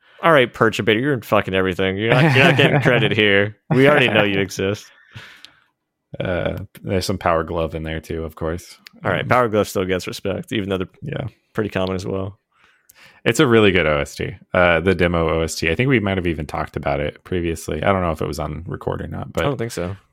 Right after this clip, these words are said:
Speaker 2: um, I was like, "Some of these songs are, like, pretty sweet." I'm listening to it before the game came out. Game came out, it has more songs that are, like, even,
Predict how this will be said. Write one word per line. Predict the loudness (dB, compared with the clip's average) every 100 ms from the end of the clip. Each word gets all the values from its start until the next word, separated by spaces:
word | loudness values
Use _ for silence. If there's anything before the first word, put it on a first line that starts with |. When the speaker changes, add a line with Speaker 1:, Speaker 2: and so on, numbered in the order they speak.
| _ _ -10
Speaker 2:
um, | -6 -4 -6 -8 -10 _ _ _ _ _ _ -4
I | 0
was | 2
like, | 2
"Some | 2
of |
these | 0
songs | 0 -2 -2
are, | -2
like, | -2 -4 -10 -2
pretty | 0 0
sweet." | -2 -4 -2
I'm | -2
listening | -2 -2 -6
to | -4 -6
it | -8
before | -8 -8
the |
game | -6 -8
came | -8 -8
out. | -6 -8 -10 _ _ _ -4
Game | 2 2 2
came | 0 2
out, | 2
it | 2 2
has | 0 0
more | -4 2 4 4
songs | 2 0 0 -4 -2
that | 0
are, | 0
like, | 0 -2
even, | -2 0 2 0 -2 -8